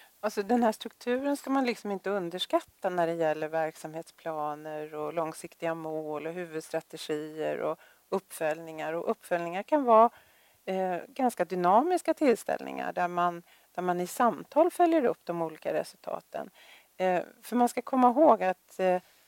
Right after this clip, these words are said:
vi säger lätt sådär att vi ska delegera. Ja, det är klart vi ska dela upp arbetet, men det ska vara utifrån de,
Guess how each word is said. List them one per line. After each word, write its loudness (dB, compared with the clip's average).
vi -12
säger 10
lätt 8
sådär 2
att -8
vi -8
ska -4
delegera. 4
Ja, 4
det 0
är 0
klart -4
vi -14
ska -6
dela 2
upp -4
arbetet, 0
men -8
det -8
ska -6
vara 0
utifrån -6
de, -4